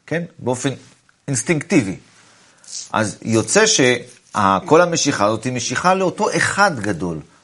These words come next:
לא משיכה לקבוצה, לרבים, לאנשים, היא תמיד על איזשהו אחד,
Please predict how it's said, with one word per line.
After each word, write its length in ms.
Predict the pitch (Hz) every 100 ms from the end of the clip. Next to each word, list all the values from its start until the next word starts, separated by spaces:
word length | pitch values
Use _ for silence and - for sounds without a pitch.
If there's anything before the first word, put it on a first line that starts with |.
| - 156
לא 220 | 226 262
משיכה 420 | 208 123 - 127 117 110 95 - _ _ _ _ _ -
לקבוצה, 1000 | 123 117 120 113 - 131 139 147 113 92 90 _ _ _ -
לרבים, 920 | 117 120 113 98 90 127 165 147 117
לאנשים, 920 | 123 117 117 110 - 160 185 147 90 - _ _ -
היא 100 | 117
תמיד 320 | 151 202 247
על 140 | 269 247 - 202
איזשהו 480 | 233 240 - 240
אחד, 320 | 240 - 262